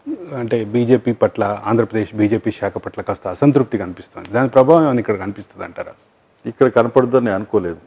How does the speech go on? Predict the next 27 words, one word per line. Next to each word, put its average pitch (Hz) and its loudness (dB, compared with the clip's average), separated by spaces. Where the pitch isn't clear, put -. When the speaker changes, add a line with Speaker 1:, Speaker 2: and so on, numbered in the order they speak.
Speaker 2:
అందులో 170 8
భారతీయ 135 4
జనతా 170 6
పార్టీ 165 4
కూడా 160 4
వాళ్ళ, 135 4
వాళ్ళ 123 2
పోరాటానికి 151 2
ఎక్కడ 147 0
ఏ 131 4
రోజు 151 4
కూడా 147 2
అది 104 -2
తప్పనే 160 6
మాట 147 4
అనలేదే. 139 4
నాకు 165 8
తెలిసి, 170 8
if 135 2
I 139 8
am 131 6
right, 151 4
నాకు 131 6
తెలిసి 131 0
అయితే 139 2
ఎక్కడ 113 -2
అనలేదు. 98 0